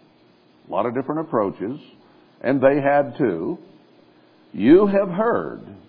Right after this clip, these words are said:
and he was speaking here only to his disciples, not to the world.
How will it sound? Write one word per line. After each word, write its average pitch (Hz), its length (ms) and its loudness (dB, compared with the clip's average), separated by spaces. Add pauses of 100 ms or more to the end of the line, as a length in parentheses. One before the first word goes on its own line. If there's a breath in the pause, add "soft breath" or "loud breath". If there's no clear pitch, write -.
(160)
and 104 180 -4
he 127 100 2
was 117 120 0
speaking 165 420 0
here 120 300 4
only 175 360 2
to 135 180 -2
his 110 160 -2
disciples, 90 720 -2
not 117 220 -4
to 110 80 -10
the 95 200 -6
world. 85 520 -2